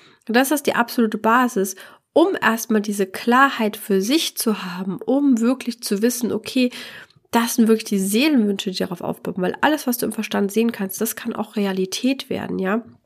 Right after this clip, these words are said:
Und wenn halt einfach immer wieder duale Aspekte, also Fremdaspekte sozusagen damit reinspielen, ja, dann kreieren wir einfach immer in der Dualität und das zerbricht jetzt einfach auch alles, weil einfach immer falsche Aspekte ha-,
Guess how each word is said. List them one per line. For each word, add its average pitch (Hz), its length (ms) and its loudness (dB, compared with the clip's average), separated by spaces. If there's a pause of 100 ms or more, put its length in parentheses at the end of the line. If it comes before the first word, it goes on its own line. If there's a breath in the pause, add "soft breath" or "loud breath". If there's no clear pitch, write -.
(460)
Und 240 100 6
wenn 226 120 8
halt 214 160 0
einfach 226 200 0
immer 269 260 0
wieder 233 260 2 (360 loud breath)
duale 247 580 4
Aspekte, 208 540 -2
also 185 140 -2
Fremdaspekte 214 840 -2
sozusagen 202 400 -4
damit 185 360 -4
reinspielen, 202 680 -2
ja, 175 220 -2 (380 loud breath)
dann 247 240 6
kreieren 247 460 0
wir - 140 -2
einfach 220 240 -2
immer 240 360 -2
in 220 100 -4
der 220 100 2
Dualität 214 840 -2 (720)
und 233 340 2 (180)
das 226 200 -4
zerbricht 240 520 -2
jetzt 208 180 -2
einfach 180 320 -6
auch 190 100 -18
alles, 180 300 -6
weil 190 80 -8
einfach 220 260 -4
immer 247 260 0
falsche 240 480 -2
Aspekte 214 580 -6
ha-, - 100 -12